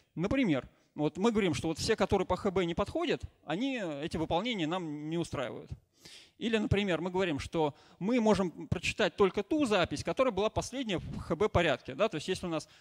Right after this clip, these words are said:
были отношения, там, одно следует за другим, э, и так далее. А, ну, не-, нельзя читать будущее, да? Нельзя читать те, которые у нас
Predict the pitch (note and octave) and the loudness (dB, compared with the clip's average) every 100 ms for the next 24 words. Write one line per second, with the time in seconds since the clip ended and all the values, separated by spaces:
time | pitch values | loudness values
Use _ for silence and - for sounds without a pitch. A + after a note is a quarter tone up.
0 | _ C#3 D3+ A3+ F3+ D3+ D#3+ D#3+ F#3 F#3 | _ 0 2 4 2 -2 -2 -2 0 2
1 | D3 D3 D#3 C#3 C#3+ C#3+ C#3+ F#3 F#3 E3+ | 2 2 -2 0 -2 2 4 6 6 2
2 | - _ - F3 E3+ D#3 D#3 D#3+ F3+ C#3+ | -4 _ 0 2 2 0 0 -2 -2 -2
3 | F#3+ D#3+ - _ _ - D3+ D3 D3+ E3 | -2 -4 -8 _ _ -4 0 2 2 0
4 | G#3 G3+ C3 E3+ A#2+ C#3 D3+ E3 F3+ F#3+ | 0 0 2 0 0 -2 -4 -4 -2 -2
5 | G3+ G#3 - G3+ D3+ D3+ G#3 F3+ - D#3 | -2 -2 0 -4 0 -2 0 -4 -4 -6
6 | C#3 F#3+ D#3+ D3 G3 - - F3+ - - | -4 -4 -2 -2 -4 -4 -2 -2 -2 -20
7 | _ - G3 F3+ F3 F#3 F3+ C#3+ C3+ E3+ | _ 2 4 4 6 8 8 6 4 2
8 | F3+ | 2